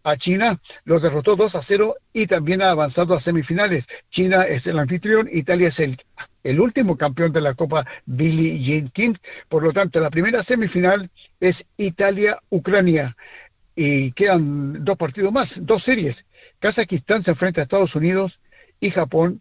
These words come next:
frente a Gran Bretaña. Ahí vamos a tener la, las otras dos parejas de semifinales, porque a final de semana tendremos un campeón de la famosa Copa Billie Jean King veinte veinticinco, que es equivalente a la Copa Davis de varones.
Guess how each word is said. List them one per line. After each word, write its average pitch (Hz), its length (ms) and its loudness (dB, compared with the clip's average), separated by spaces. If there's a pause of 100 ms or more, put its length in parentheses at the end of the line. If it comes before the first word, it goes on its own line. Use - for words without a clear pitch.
(140)
frente 165 460 -2
a 151 120 0
Gran 147 220 0
Bretaña. 120 500 -6 (260)
Ahí 165 220 -2
vamos 175 360 2
a 151 60 0
tener 151 380 -2
la, 143 420 0
las 135 380 -8 (380)
otras 170 320 2
dos 185 140 -2
parejas 170 500 0
de 139 160 -4
semifinales, 165 680 -2 (340)
porque 135 240 0
a 127 40 -4
final 175 260 0
de 190 100 -2
semana 160 440 0 (200)
tendremos 147 560 -2 (120)
un 214 180 -2
campeón 147 500 0 (240)
de 139 160 -2
la 135 240 0 (140)
famosa 143 480 -2
Copa 156 400 0
Billie 151 240 -4
Jean 139 300 -4
King 147 260 -4 (300)
veinte 151 280 0
veinticinco, 147 580 -4
que 180 140 0
es 175 100 0
equivalente 147 680 -2
a 147 120 -4
la 165 160 -4
Copa 147 280 -2
Davis 143 520 -2
de 143 120 0
varones. 120 560 -4